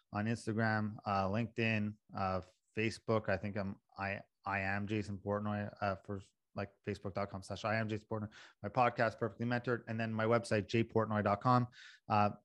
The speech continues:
million different ways you could reach me. And, uh, and yeah, hope you do.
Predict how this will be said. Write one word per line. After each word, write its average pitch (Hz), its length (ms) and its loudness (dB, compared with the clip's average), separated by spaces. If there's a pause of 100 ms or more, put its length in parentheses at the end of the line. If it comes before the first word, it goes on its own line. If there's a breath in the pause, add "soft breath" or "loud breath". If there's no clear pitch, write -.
(320)
million 123 340 4
different 110 240 0
ways 104 140 2
you 98 60 -6
could 101 120 -2
reach 98 220 -4
me. 95 180 -6 (300)
And, 98 260 -4
uh, 98 280 2 (160)
and 104 120 -4
yeah, 120 180 0
hope 104 200 -4
you 110 60 0
do. 117 120 2